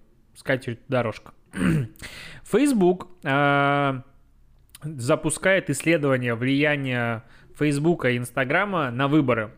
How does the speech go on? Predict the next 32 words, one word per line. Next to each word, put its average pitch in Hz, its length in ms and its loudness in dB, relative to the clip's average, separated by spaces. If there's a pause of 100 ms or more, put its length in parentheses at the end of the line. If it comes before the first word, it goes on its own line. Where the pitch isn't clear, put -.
вместе 139 720 -4
с 135 340 -2
кучей 139 320 -2
исслед-, 175 300 -2
учёных, 185 460 0
точнее, 127 300 -6
там 117 300 -6
двадцать, 143 400 -2
по-моему, 123 400 -4
независимых 123 640 -6
исследователей, 156 800 -2 (240)
которым 151 400 0
Facebook 151 440 -2
не 143 140 -4
платит, 151 460 -2
никоим 143 340 -2
образом 131 420 -2
на 131 120 -4
их 135 120 -6
работу 139 360 0
не 131 120 -2
влияет, 135 520 0
единственным 131 480 -4
условием 127 380 -4
ставит 127 360 -2
то, 135 140 0
что 127 320 -4 (240)
исследование 139 500 -2
будет 139 280 -2
опубликовано, 131 800 0
будет 123 320 -6
заранее, 131 580 -4